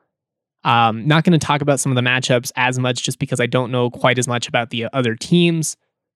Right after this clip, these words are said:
But the Rams will start the year at, on the road, I should say, on New Year's Eve. They're gonna play Nevada, gonna start in Reno. <laughs> What a place to spend New Year's Eve, Reno, Nevada.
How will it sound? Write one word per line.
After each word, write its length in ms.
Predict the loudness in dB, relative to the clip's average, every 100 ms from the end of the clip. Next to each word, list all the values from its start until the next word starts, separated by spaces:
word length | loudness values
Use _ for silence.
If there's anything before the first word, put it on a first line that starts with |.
| 0
But 160 | 0 2
the 140 | 0
Rams 460 | 2 4 4 2 4
will 200 | 4 4
start 440 | 2 4 4 4
the 80 | 0
year 440 | 2 2 2 0 -2
at, 360 | 0 0 0 2
on 160 | 4
the 100 | 4
road, 300 | 4 4 4
I 60 | 2
should 220 | -2 -4
say, 380 | 0 0 0 -2 _ _ _ _
on 140 | 2 6
New 80 | 8
Year's 260 | 8 6
Eve. 200 | 0 0
They're 100 | 0
gonna 160 | 0 0
play 520 | 2 2 2 0 -4 -2
Nevada, 520 | 2 4 4 4 2
gonna 160 | 0 -2
start 260 | 0 2
in 220 | 2 2
Reno. 480 | 4 4 4 4 0
<laughs> 100 | -2
What 120 | -4
a 60 | -4
place 360 | -2 0 0 0
to 160 | -2 -2
spend 580 | -2 0 0 0 -4
New 140 | -2 0
Year's 260 | 0 -2
Eve, 240 | -4 -6 -6
Reno, 260 | -4 -2
Nevada. 480 | 0 0 -2 -2 -6